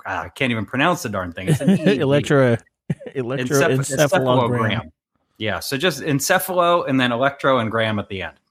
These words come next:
Speaker 2: There we go.
Speaker 1: But it measures the electrical impulses in your brain, and it allows doctors and researchers to kind of understand which parts of your brain light up under different stimuli,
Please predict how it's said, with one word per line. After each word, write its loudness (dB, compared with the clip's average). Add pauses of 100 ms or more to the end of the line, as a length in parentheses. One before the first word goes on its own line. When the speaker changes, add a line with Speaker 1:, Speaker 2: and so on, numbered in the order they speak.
Speaker 2:
There 4
we 4
go. 0 (420)
Speaker 1:
But -4 (500)
it -2
measures 2
the 2
electrical 0
impulses -4
in -4
your -8
brain, -6
and 2
it -4
allows 2
doctors -4
and -4
researchers -2
to -8
kind -2
of -8
understand -2 (300)
which 0
parts 2
of -2
your 2
brain 2
light 2
up 2
under 0
different -4
stimuli, 0